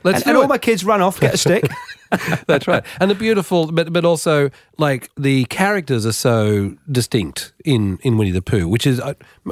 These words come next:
Speaker 1: I don't know if that's, I'm gonna say that's rare in those sort of books. I don't know that that's exactly accurate, but, like, how, how consistent and accurate is Eeyore
Speaker 2: Hmm.
Speaker 1: all the time? And how often do you think, um, um, you, you, you meet someone and go,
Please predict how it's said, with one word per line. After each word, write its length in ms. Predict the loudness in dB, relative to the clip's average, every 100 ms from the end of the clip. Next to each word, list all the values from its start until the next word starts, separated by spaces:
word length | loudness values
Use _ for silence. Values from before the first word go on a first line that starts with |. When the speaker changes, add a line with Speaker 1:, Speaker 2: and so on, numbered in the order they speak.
| -6
Speaker 1:
I 60 | 0
don't 140 | 2
know 60 | 2
if 60 | 0
that's, 240 | -4 -2
I'm 260 | -2 0 2
gonna 180 | 0 0
say 160 | 0
that's 180 | 0 0
rare 280 | 0 0 0
in 340 | 0 -2 -6 -4
those 180 | -2 0
sort 180 | 0 -2
of 120 | 0
books. 240 | -4 0
I 60 | 0
don't 160 | 0 0
know 100 | -4
that 400 | -6 -6 -4 -2
that's 220 | -4 -4
exactly 340 | -2 -2 -2
accurate, 300 | -4 -4 -2
but, 180 | -2 -2 -14 -4
like, 260 | -2 -2 -6 -20 _
how, 460 | -2 0 2 2 -2 _
how 340 | -2 0 2 0
consistent 640 | -2 -4 -2 -2 0 0
and 100 | 0
accurate 360 | 0 0 -2 0
is 120 | -2
Eeyore 440 | 0 0 -2 -6 -10 _
Speaker 2:
Hmm. 460 | 0 2 4 4 2 0
Speaker 1:
all 220 | 0 0
the 80 | -2
time? 260 | -2 -2 0
And 100 | 2
how 180 | 4 2
often 240 | 0 -2
do 60 | 0
you 60 |
think, 200 | 0 -2
um, 140 | -2 -4
um, 200 | -6 -6 _ -4
you, 120 | -4 -4 -4
you, 140 | -2
you 160 | 2 2
meet 200 | 2 0
someone 220 | -2 -2
and 40 | -2
go, 320 | -2 -4